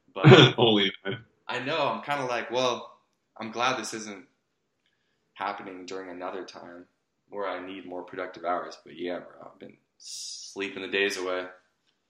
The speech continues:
Speaker 2: Nice. Yeah, man.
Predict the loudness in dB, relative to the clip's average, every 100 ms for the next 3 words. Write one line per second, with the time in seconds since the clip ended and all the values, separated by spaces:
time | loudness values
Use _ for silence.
0 | _ _ _ _ _ _ _ _ _ _
1 | _ -14 -8 -4 -4 -6 -10 -12 _ _
2 | _ _ _ _ _ 0 4 8 8 6